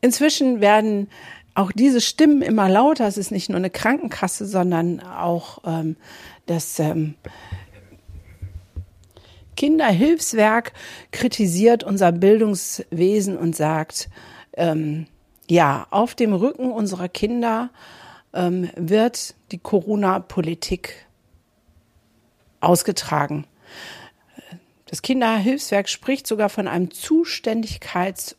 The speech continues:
und Organisationschaos. Es fehle ein tragfähiges Konzept, so heißt es weiter.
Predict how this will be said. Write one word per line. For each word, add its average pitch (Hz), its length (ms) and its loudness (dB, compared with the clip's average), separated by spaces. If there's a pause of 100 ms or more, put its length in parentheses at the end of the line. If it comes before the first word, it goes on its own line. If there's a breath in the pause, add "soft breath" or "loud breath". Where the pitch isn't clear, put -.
und 233 360 0 (140)
Organisationschaos. 160 2500 -4 (1300 soft breath)
Es 175 240 -2
fehle 254 520 -2
ein 190 200 -8
tragfähiges 190 1080 -2
Konzept, - 680 -8 (180)
so 175 280 -4
heißt 160 300 -6
es 170 180 -10
weiter. 147 460 -12